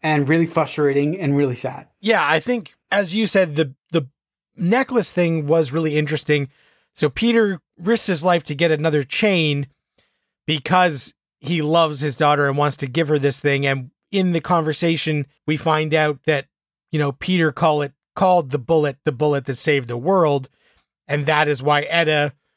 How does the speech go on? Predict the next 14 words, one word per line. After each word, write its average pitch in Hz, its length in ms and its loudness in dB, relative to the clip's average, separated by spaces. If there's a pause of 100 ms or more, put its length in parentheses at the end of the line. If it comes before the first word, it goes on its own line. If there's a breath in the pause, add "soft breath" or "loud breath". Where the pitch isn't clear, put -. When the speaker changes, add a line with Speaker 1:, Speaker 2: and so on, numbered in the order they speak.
(120)
Speaker 2:
wears 160 380 0
it 151 180 0
to 147 80 -4
feel 202 280 0
closer 156 400 0
to 156 160 -4
her 147 120 2
mother. 143 400 0 (340)
And 175 100 0
I 185 80 2
thought 208 260 0 (320)
that 190 320 0
family 214 440 0
dynamic 180 720 0